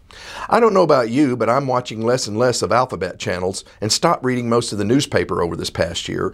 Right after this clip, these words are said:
as the only thing in the paper is something hateful or negative about one thing or another.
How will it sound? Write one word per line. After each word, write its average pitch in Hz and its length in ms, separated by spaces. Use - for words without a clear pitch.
as 110 180
the 117 120
only 190 240
thing 143 220
in 107 80
the 98 80
paper 143 340
is 95 80
something 101 420
hateful 139 360
or 101 140
negative 107 400
about 95 260
one 113 180
thing 101 200
or 87 80
another. 98 440